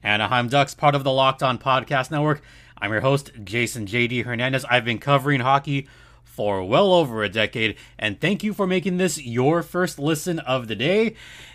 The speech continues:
And just a reminder, this podcast is free and available across all platforms and is also ad-free on Amazon, so check us out there. Also on YouTube. So there you go. All right, so we've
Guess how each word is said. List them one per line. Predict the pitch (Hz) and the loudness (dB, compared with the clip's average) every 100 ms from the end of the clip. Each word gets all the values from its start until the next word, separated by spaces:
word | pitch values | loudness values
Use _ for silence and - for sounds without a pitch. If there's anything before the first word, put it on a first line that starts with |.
| - | -6
And | 185 156 131 | -6 -6 -2
just | 247 285 | -2 2
a | |
reminder, | 233 262 214 143 | 2 2 2 0
this | 196 | 0
podcast | - 170 196 135 113 - 117 | 0 -2 0 -2 -2 -6 -4
is | 117 104 | -4 -4
free | - - 190 | -10 -4 -4
and | 143 143 | 0 0
available | 135 170 147 | 0 0 -2
across | 113 107 101 | -4 -6 -4
all | 101 | -6
platforms | - 143 160 190 175 156 | -4 -4 -2 -2 -2 -2
and | 147 | -2
is | 127 120 | 0 2
also | 175 175 | 2 2
ad-free | 143 170 - 175 165 139 | 2 0 -2 -2 -2 -4
on | 135 143 147 - | -2 0 0 -2
Amazon, | 113 113 113 104 117 117 117 - - - - | -4 -2 -2 -2 0 0 -4 -10 -20 -20 -20
so | - - 104 95 | -20 -8 -4 -4
check | 92 - 107 95 | -6 -4 -6 -4
us | 98 | -4
out | 95 - | -4 0
there. | 147 143 | 2 4
Also | 147 185 | 4 2
on | 180 | 0
YouTube. | 180 226 254 147 80 - _ _ _ | 0 0 0 -2 -4 -18 _ _ _
So | - 131 117 _ _ | -6 -6 -6 _ _
there | 196 | -4
you | 220 | -2
go. | 214 240 196 - - - - | 2 2 2 -2 -18 -20 -16
All | - 262 | -2 2
right, | 285 175 - - - _ _ - | 2 2 -4 -12 -14 _ _ -16
so | - 170 | -4 -4
we've | 139 143 262 294 220 | -2 -2 0 0 -4